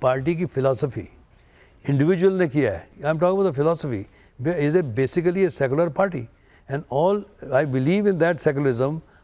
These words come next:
I believe in Gandhian philosophy and that's why whatever I am doing, I am not doing a wrong thing। अगर आप उनके प्रिंसिपल्स देखेंगे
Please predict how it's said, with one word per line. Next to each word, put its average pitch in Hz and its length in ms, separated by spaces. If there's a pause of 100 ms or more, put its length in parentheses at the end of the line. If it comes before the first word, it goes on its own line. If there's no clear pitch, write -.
(120)
I 135 80
believe 143 340
in 190 140
Gandhian 160 320
philosophy 131 560 (300)
and 131 160
that's 151 180
why 180 320 (280)
whatever 175 340
I 185 160
am 156 80
doing, 139 300 (560)
I 139 80
am 170 100
not 196 80
doing 170 300
a - 20
wrong 147 220
thing। 139 180 (580)
अगर 135 180
आप 151 140
उनके 147 240
प्रिंसिपल्स 139 440
देखेंगे 131 560